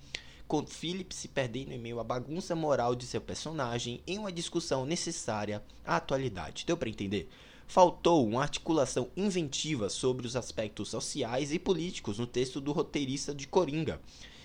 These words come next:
o que, mesmo sendo tão visíveis aos olhos mais atentos, ainda assim é mascarado com um certo cinismo niilista desnecessário.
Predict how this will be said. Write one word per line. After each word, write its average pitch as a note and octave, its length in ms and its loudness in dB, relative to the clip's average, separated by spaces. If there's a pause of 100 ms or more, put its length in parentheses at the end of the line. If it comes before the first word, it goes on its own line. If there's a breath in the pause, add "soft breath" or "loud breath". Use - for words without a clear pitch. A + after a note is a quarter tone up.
(140 loud breath)
o A4 100 -4
que, - 160 -4
mesmo F#3 380 2
sendo C3+ 300 -2
tão F#3 200 2
visíveis C#3 480 -2
aos A2 200 0
olhos G2+ 240 0
mais G2 200 -6
atentos, D3 580 -4
ainda F#3 280 0
assim F3 320 -2
é E3+ 40 0
mascarado D3 640 0
com D3 160 -6
um - 20 -2
certo C3+ 320 -4
cinismo D3+ 540 0
niilista C3+ 560 0
desnecessário. B2 1000 -4